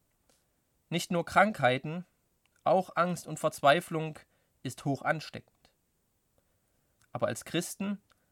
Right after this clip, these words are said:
haben wir einen Impfstoff gegen Angst und Verzweiflung. Das sind Gottes ewig gültige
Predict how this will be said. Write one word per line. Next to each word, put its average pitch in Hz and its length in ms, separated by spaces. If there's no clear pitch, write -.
haben 180 320
wir 139 100
einen 139 240
Impfstoff 202 640
gegen 117 200
Angst 123 440
und 127 160
Verzweiflung. - 680
Das - 360
sind 143 260
Gottes 180 440
ewig 190 440
gültige 165 580